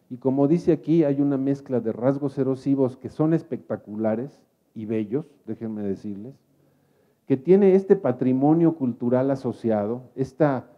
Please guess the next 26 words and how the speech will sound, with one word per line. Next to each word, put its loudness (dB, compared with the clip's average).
cerámica, 0
por -6
ejemplo, -6
que -6
es -12
apenas -6
un -2
ejemplo -6
de -8
todas -4
estas -12
relaciones -8
o -4
de 2
esta -2
agricultura 0
desarrollada -2
gracias -4
a -14
la -8
relación -4
que -6
hay -8
con -8
la -10
geología, -6